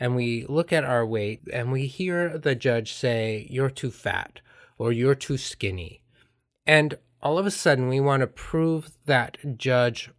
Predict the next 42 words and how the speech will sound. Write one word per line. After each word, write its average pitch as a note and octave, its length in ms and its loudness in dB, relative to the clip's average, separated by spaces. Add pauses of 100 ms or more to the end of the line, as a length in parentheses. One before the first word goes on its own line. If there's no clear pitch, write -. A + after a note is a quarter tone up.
wrong. C3 400 2 (520)
We C3+ 220 4
say, B2 220 2
"Well, A#2 200 2
you A#2 160 -2
know C#3 140 2
what? C#3+ 260 2 (140)
Let D3+ 180 0
me C#3 140 0
show E3 280 4
you. A2 280 0
I C#3+ 160 4
can A#2 240 -4
go B2 180 4
on B2 140 0
a A#2+ 80 0
diet. C#3 400 2
I D3 220 2
can A#2 200 -4
change C#3 520 -2
the D3 100 4
way C#3+ 220 6
that C3+ 180 2
I C3+ 160 0
eat. C#3+ 400 -4
I C3 160 0
can A2 340 -4
do E3 280 2
things. D#3+ 340 0
I B2 100 2
can A2+ 220 -6
work D3 240 0
out, D3+ 240 6
or B2+ 60 4
I A#2+ 140 2
can B2 200 -2
do D#3+ 160 0
whatever F3+ 380 2
I C#3+ 100 2
need C#3+ 240 0
to - 80 -10
do, C3 240 0